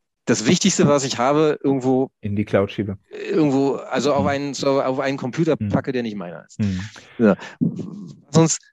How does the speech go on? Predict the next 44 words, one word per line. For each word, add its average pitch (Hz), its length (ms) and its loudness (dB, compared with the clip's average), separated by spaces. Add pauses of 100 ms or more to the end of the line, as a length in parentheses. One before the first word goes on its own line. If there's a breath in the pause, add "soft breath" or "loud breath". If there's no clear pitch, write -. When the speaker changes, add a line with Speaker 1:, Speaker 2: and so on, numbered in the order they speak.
Speaker 1:
was 156 140 6
uns 147 80 6
auch 160 120 6
wieder 175 140 6
zum 180 120 4
Problem 165 380 6
bringt, 131 400 0
wenn 131 140 2
es 156 100 0
jetzt 139 160 -2
meiner 135 300 0
ist, - 260 0 (560)
dann 113 120 -4
muss 131 140 0
ich 139 60 2
ja 127 100 2
sicherstellen, 143 420 -2
dass 131 120 -4
diese 127 180 -4
Datenbank 120 400 0
halt 123 160 0
entsprechend 113 400 -6
gesichert 123 440 2
wird. 196 180 6
Speaker 2:
Hm. 104 300 -4 (320 loud breath)
Speaker 1:
Und 123 140 -2
das, 123 260 0 (180 soft breath)
und 123 140 -2
das, 127 220 0 (280)
gerade 135 320 0
wenn 143 100 0
ich 147 80 -2
das 143 140 -6
jetzt 139 160 -2
unternehmensweit 127 680 0
mache, 104 220 -6
also 127 180 0
ich 117 120 -2
mache 117 160 -2
das 120 120 -4
jetzt 117 140 -4
nicht 117 140 -4
als 107 100 -4
Privat-, 104 340 -2